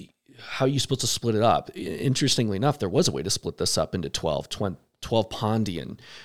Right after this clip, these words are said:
was how you would split up a dinar. Uh, but the whole point is, you know, you don't receive half part of God's love. You know, half of a bridge doesn't get you over the river.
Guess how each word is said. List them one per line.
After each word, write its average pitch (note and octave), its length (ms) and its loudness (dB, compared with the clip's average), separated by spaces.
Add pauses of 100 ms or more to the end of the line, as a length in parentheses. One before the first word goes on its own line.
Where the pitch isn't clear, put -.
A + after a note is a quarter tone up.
(100)
was - 140 -6
how F2+ 80 0
you D#2+ 120 -2
would E2 120 -4
split - 280 0
up C#2+ 120 -4
a C2+ 40 -6
dinar. E2+ 460 -6 (760)
Uh, G2+ 60 -4
but G#2 160 -2
the A2+ 80 0
whole A2 140 0
point - 380 2
is, D2+ 380 -2
you A2 100 0
know, F2+ 280 -4
you A2 140 -8
don't A#2 200 0 (200)
receive A2 400 0
half - 400 -2
part A2 220 -2
of G2+ 60 -6
God's G#2 260 -4
love. G2+ 360 -6 (880)
You F2+ 80 -4
know, F2 80 -2
half B2 400 4
of C3 140 6
a D3+ 60 4
bridge G#2 540 -2
doesn't D#2 300 -6
get E2+ 160 -6
you F#2 220 -8
over F2+ 260 -8
the B1+ 100 -10
river. C#2 440 -10